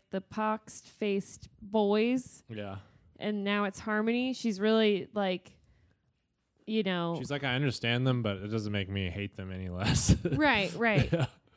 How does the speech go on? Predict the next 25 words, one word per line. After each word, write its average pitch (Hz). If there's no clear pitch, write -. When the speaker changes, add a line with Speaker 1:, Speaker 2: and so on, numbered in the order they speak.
Speaker 1:
But 247
now 240
that 262
she's 220
seen 233
this 202
bigger 202
world 185
Speaker 2:
Mm-hmm. 107
Speaker 1:
and 190
she's -
seen 220
Mustang 220
with 208
the 190
weight 196
of 233
the 233
world 208
on 175
her 208
shoulders, 285
now 233
seeing 226
Harmony, 208